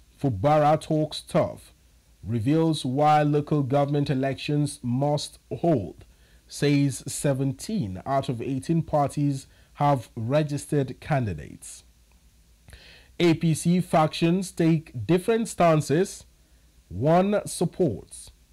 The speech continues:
an election, other kicks for Bara. inec disagree over release of voters register to R sec. That's the Rivers State Independent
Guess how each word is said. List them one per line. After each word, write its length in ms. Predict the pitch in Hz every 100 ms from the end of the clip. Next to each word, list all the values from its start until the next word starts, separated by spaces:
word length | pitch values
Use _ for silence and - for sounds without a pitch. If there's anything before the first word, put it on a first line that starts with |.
| _ _ -
an 160 | 113
election, 640 | 120 135 139 - 160 185 220 - _ -
other 300 | 175 165 170
kicks 420 | - 180 196 -
for 160 | -
Bara. 540 | 160 135 175 104 71 - _ _ _ _ _ -
inec 640 | 147 147 156 165 - 110
disagree 560 | 156 170 165 151 160 165
over 260 | 156 143 143
release 520 | 139 139 143 135 127
of 320 | 135 139 113
voters 580 | 90 139 147 151 139 104
register 640 | 135 127 131 - 135 127 123 -
to 340 | 143 131 131 - _ _
R 220 | 143 143 123
sec. 380 | - 78 78 82
That's 300 | 120 120 -
the 160 | 123
Rivers 420 | 117 139 127 131 -
State 340 | 135 127 117 151
Independent 760 | 143 - - 131 120 120 113